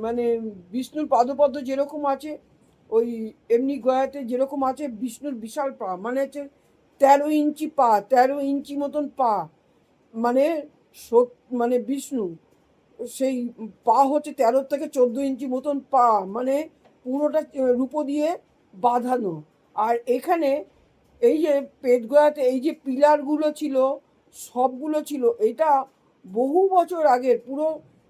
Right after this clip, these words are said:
এখানে সোনা দিয়ে তৈরি করা ছিল এগুলো, পিলারগুলো। তারপরে ওখানে যেই যে একটা বিষ্ণু ব্রহ্মা, বিষ্ণু, মহেশ্বরের,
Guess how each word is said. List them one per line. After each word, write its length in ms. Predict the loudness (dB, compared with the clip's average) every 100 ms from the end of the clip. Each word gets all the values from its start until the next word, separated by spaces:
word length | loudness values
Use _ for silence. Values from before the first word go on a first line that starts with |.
| -2
এখানে 400 | -2 0 -2 -2 -4
সোনা 400 | -6 -2 0 0 -2
দিয়ে 140 | -6 -4
তৈরি 200 | -4 -2 0
করা 160 | 0 -2
ছিল 120 | 0 2
এগুলো, 180 | 2 0 -8
পিলারগুলো। 680 | -4 0 0 -2 -6 0 0 0 -6 _ _ _ -4
তারপরে 320 | -2 2 4 4
ওখানে 260 | 2 0 0 -2
যেই 180 | -4 -6 -6
যে 60 | -8 -10 -12 -4 -2
একটা 140 | -2 -4
বিষ্ণু 340 | -6 -6 -6 -4 -4 _ _ _ _ _ _ -20 -18 -18 -18 -14 -12 0
ব্রহ্মা, 300 | 2 4 2 0
বিষ্ণু, 240 | -4 -2 2
মহেশ্বরের, 560 | 2 2 0 2 2